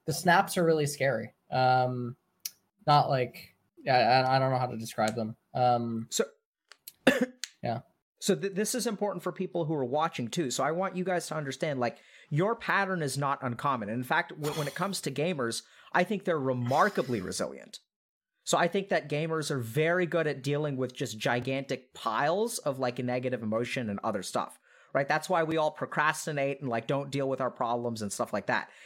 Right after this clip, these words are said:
Speaker 2: And then, like, we have this, you know, it's like you've got this basement that's just full of crap.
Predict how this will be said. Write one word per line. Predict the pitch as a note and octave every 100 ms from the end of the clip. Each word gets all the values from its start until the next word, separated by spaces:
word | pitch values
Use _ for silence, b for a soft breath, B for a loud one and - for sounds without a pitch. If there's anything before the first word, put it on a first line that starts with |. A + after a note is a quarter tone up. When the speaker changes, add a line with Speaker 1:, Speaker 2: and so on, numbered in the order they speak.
| B
Speaker 2:
And | E3+
then, | D3
like, | D3+ C#3
we | D#3
have | D3 D#3 C#3+
this, | D3 B2+ - b b
you | D#3+
know, |
it's | D#3
like | F3 D#3+
you've | D3+ B2+
got | E3+
this | D#3+ A2+
basement | G#2+ D3 F3+ F#3+ E3 C#3
that's | C3 -
just | C#3 -
full | - E3+ C#3
of | -
crap. | - C#3+ E3+ -